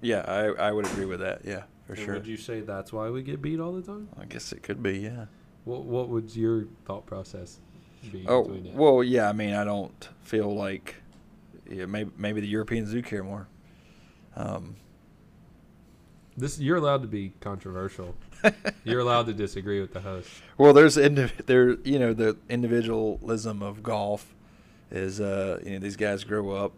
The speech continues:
Speaker 1: and it's all about them and their little circles and their little
Speaker 2: Right.
Speaker 1: camps. So team sports is
Speaker 2: Well,
Speaker 1: not something they
Speaker 2: except
Speaker 1: do.
Speaker 2: what I feel like is it's more that way in the U S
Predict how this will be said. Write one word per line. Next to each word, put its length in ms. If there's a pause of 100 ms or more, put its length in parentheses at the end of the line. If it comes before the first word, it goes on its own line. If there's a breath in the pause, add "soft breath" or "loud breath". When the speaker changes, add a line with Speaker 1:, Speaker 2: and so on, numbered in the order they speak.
Speaker 1:
and 140
it's 160
all 160
about 300
them 300
and 100
their 100
little 220
circles 480
and 100
their 120
little 200
Speaker 2:
Right. 80
Speaker 1:
camps. 500 (760 loud breath)
So 360 (880)
team 220
sports 460
is 300 (160)
Speaker 2:
Well, 180
Speaker 1:
not 80
something 180
they 120
Speaker 2:
except 160
Speaker 1:
do. 40
Speaker 2:
what 140
I 120
feel 280
like 260
is 420 (460)
it's 220
more 340
that 220
way 320
in 320
the 80
U 380
S 360